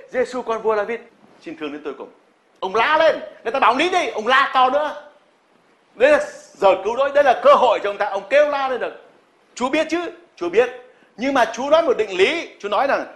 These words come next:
"Này, vì sao ta đã sinh ra và vì sao ta đến thế gian? Ấy để làm chứng cho thật. Thế ai thuộc về lẽ thật thì nghe lấy tiếng ta."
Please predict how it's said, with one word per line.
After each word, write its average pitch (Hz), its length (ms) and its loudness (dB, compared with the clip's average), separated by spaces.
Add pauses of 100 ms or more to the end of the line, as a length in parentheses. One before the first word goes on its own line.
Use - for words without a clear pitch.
(320)
"Này, 214 220 4
vì 202 120 -6
sao 226 220 0
ta 254 120 -2
đã 254 100 0
sinh 254 180 -6
ra 240 400 2 (160)
và 151 140 2
vì 147 120 -4
sao 180 220 2
ta 180 120 -6
đến 185 200 -6
thế 208 80 -10
gian? 151 180 -8 (220)
Ấy 277 160 8
để 190 120 4
làm 160 260 0 (280)
chứng 277 280 2
cho 277 240 2
thật. 202 120 4 (380)
Thế 269 100 2
ai 277 240 6 (220)
thuộc 202 320 2
về 185 100 4
lẽ 240 120 -2
thật 196 220 2
thì 190 380 -2 (100)
nghe 160 240 0
lấy 190 140 -2
tiếng 208 260 -8
ta." 254 360 2